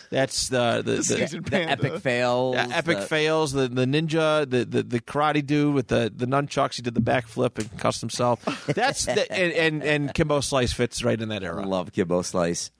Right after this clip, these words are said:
Speaker 2: Oh, yeah.
Speaker 3: All right, question four.
Speaker 2: You didn't answer yours.
Speaker 3: I didn't?
Speaker 2: No, you didn't even answer your own question.
Speaker 1: I talked too much. That's my fault.
Speaker 3: No, no, no. Um, my favorite athlete of, I'm going Pele. I think I said this before. Pele from soccer. Just, I think the, just,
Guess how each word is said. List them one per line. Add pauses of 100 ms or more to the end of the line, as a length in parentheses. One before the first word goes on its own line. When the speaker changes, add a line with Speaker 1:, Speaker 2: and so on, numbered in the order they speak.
(140)
Speaker 2:
Oh,
yeah. (200)
Speaker 3:
All
right,
question
four. (240)
Speaker 2:
You
didn't
answer
yours. (120)
Speaker 3:
I
didn't?
Speaker 2:
No,
you
didn't
even
answer
your
own
question.
Speaker 1:
I
talked
too
much.
That's
my
fault.
Speaker 3:
No,
no,
no. (100)
Um,
my
favorite
athlete
of,
I'm
going
Pele.
I
think
I
said
this
before.
Pele
from
soccer.
Just,
I
think
the, (140)
just,